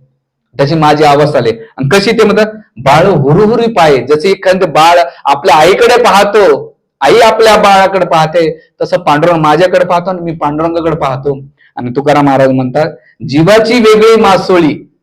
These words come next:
मासोळी पाण्या वाचून तडफड राहते, तसा माझा जीव त्या पांडुरंग विंचून तडफड करतोय." आणि म्हणून "तैसी तुका म्हणे तळमळी, माझी अवस्था तशी झालेली आहे पांडुरंगा हे सोडून जाण्यासाठी." हे भक्ताचं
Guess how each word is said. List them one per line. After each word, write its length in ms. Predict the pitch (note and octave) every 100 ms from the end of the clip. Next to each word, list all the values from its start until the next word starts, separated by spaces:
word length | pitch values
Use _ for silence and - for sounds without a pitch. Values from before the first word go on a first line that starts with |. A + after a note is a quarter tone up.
| _ _ _ _ -
मासोळी 400 | B2+ C3+ E3+ F#3
पाण्या 400 | F3 D#3 E3+ G#3
वाचून 280 | G#3 G#3+ G#3+
तडफड 400 | G3+ G3 G#3 G#3+
राहते, 520 | G#3 F#3+ F#3+ G3 - _ -
तसा 160 | D#3+ E3+
माझा 300 | E3 E3+ E3+
जीव 540 | D#3+ F#3 F3 D3+ F3 - _ _
त्या 100 | D3
पांडुरंग 520 | C#3 C#3+ C3+ D3+ E3 D#3+
विंचून 300 | D#3 D#3+ D#3
तडफड 360 | C3+ C3+ D3 C#3+
करतोय." 440 | C#3 C3 C3+ A2 - - _
आणि 120 | A#2+
म्हणून 480 | B2+ D3 F3 F3+ E3+
"तैसी 540 | - - F#3 G#3 G#3+ A#3
तुका 420 | A3+ F#3+ F#3+ F3+
म्हणे 240 | F3+ E3+
तळमळी, 580 | E3+ D#3+ D3+ D3+ D3 C3+
माझी 320 | C3+ D3 D#3
अवस्था 460 | D#3+ C#3+ D3+ D3+ F#3
तशी 320 | - C3+ D#3+
झालेली 400 | B2+ A2+ B2 A#2+
आहे 140 | A2+
पांडुरंगा 580 | G#2 A#2+ A#2+ C3 C3 C#3 E3 - _ -
हे 60 | C3
सोडून 400 | - C3 C#3 C3+
जाण्यासाठी." 640 | C3 B2+ A#2+ A2+ A2+ - _ _ -
हे 60 | D#3+
भक्ताचं 840 | D#3 C3+ C3 - E3+ E3+ F3+ D3+